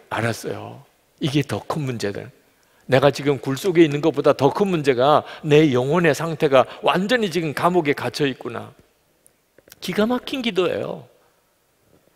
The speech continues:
이걸 깨닫는 성도가 문제를 풀어나갈 수 있는 거예요. 형편이 어려운 것보다 더 심각한 문제는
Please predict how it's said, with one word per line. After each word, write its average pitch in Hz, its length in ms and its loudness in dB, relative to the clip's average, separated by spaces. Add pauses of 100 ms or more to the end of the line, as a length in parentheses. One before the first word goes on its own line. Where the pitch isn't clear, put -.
(480)
이걸 247 280 8
깨닫는 254 580 0
성도가 190 580 -4 (800)
문제를 196 500 -4
풀어나갈 143 640 -6
수 - 140 -18
있는 135 300 -12
거예요. 120 460 -16 (920)
형편이 277 480 4
어려운 220 460 8
것보다 190 320 2
더 185 260 4
심각한 220 440 0
문제는 160 520 -4